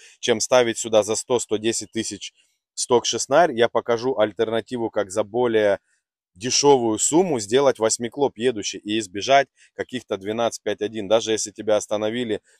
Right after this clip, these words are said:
за дросселя, за выхлоп, ты можешь всегда снять, поставить назад завод.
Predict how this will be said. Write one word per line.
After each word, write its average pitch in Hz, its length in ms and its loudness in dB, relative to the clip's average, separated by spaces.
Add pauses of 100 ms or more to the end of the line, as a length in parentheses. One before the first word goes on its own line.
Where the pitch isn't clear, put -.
(140)
за 107 140 -2
дросселя, 110 460 2
за 101 140 -2
выхлоп, 120 400 -4
ты 107 80 -6
можешь 104 260 -6
всегда 101 340 -2
снять, 110 300 -4
поставить 101 420 -2
назад 98 320 -2
завод. 123 320 0